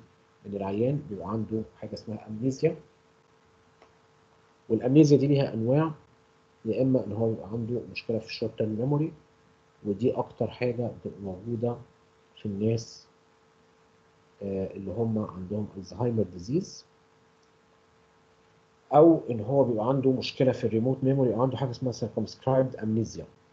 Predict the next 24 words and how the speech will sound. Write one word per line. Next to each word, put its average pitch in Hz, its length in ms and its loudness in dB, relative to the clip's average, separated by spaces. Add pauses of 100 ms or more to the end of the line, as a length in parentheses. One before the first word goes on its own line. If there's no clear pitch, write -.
في 135 80 -4
فترة 143 380 2
معينة 113 560 0 (580)
مش 127 140 -2
فاكرها، 131 560 0 (400)
عنده 110 220 -2
ميموري 117 300 2
لابس 113 260 -2
فيها 143 320 -2 (100)
قبلها 123 420 -2
وبعدها 117 360 -4
بيفتكر 101 460 -8
كويس 92 180 -6
جدًا. - 80 -20 (1400)
أوكي. - 180 -8 (2750)
يبقى 147 420 4 (220)
دي 139 340 4 (800)
more 139 140 4
or 113 200 4
less - 440 -4
على 98 160 -10
أي 123 160 -2
حال، 127 360 -2 (720)
آه، 98 380 -8